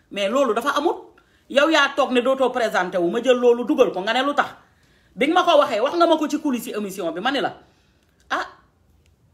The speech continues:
pourtant man de, wax dëgg yàlla, am na kuy wax naa ko jël, Soxna Bamba Ndiaye. Pourtant maa ngi jël, mais xaw ma nu ñuy demul. Soxna Bamba."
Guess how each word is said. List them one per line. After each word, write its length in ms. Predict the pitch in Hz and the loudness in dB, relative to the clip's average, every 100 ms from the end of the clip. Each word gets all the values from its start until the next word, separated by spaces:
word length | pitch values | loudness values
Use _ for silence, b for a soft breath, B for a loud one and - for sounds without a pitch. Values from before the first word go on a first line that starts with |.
| - | -12
pourtant 340 | 262 269 233 | -8 -2 -2
man 220 | 233 233 | 0 -2
de, 240 | 185 220 330 - _ _ _ - | -2 -4 -6 -14 _ _ _ -10
wax 200 | 214 208 | -6 -2
dëgg 180 | 247 254 | -2 0
yàlla, 460 | 208 165 147 - - | 0 0 -2 -8 -12
am 140 | 233 269 | -8 -8
na 80 | 262 | -6
kuy 140 | 247 | -4
wax 140 | 190 190 | -4 -2
naa 180 | 190 | -2
ko 100 | 190 165 | -2 -4
jël, 120 | 170 | -6
Soxna 280 | 175 262 226 | -6 -4 -2
Bamba 320 | 185 185 170 | 0 -2 -2
Ndiaye. 240 | 156 147 135 | -2 -2 -2
Pourtant 300 | 262 285 254 | -4 -2 0
maa 160 | 254 | 0
ngi 140 | 262 202 | -2 -4
jël, 160 | 196 | -6
mais 140 | 208 220 | -6 -8
xaw 160 | 262 | -6
ma 100 | 247 | -6
nu 80 | 226 | -6
ñuy 180 | 220 208 | -8 -8
demul. 320 | 185 220 240 - _ b b b b b b _ - | -6 -6 -8 -14 _ b b b b b b _ -12
Soxna 240 | 247 269 | -4 -2
Bamba." 380 | 180 156 131 | 0 -2 -4